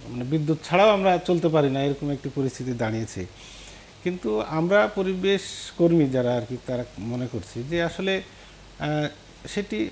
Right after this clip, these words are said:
ওইখানে না হয়ে আর একটু নিরাপদ দূরত্বে সেটি হতে পারত। তবে, আহ,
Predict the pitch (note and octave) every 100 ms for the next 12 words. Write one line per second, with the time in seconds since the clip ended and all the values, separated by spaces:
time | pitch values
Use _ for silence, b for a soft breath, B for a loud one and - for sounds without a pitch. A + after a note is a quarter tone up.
0 | - F3+ G#3 - A#3 A3+ F3+ D#3 C#3 B2
1 | G#2+ - F#3+ A3 A#3+ A3+ F#3+ F3 F#3+ E3+
2 | D#3 D3 D3 F#3 - C#3+ C#3 - - -
3 | E3+ E3+ C#3 F#2 - D#2+ - B B B
4 | B B - - G3+ G#3 A3 G#3 - D3+
5 | F3 F3+ F3